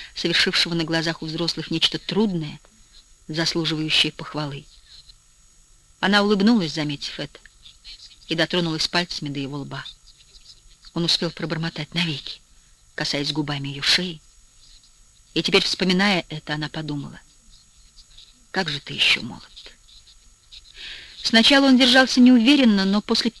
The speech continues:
первого неловкого порыва Джефф обнаружил,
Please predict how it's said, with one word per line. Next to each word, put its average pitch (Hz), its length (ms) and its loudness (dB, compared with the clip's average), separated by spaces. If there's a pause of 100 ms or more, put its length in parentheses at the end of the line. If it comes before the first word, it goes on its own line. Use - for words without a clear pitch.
(120)
первого 190 400 4
неловкого 190 460 -2
порыва 214 360 0
Джефф 214 300 2 (100)
обнаружил, 185 640 0